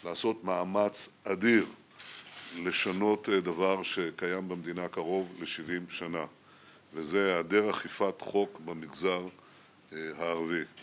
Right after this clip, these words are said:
האזרחים עצמם סובלים שם, סובלים מפשע גובר,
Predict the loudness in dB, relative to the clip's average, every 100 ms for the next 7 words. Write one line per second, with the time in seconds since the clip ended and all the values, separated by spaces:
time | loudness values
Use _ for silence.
0 | -20 -20 -20 -12 -6 -6 -6 -2 0 0
1 | 4 4 4 4 2 4 6 6 6 0
2 | -2 -8 -8 -6 -4 -2 -4 0 0 0
3 | -2 -2 0 -2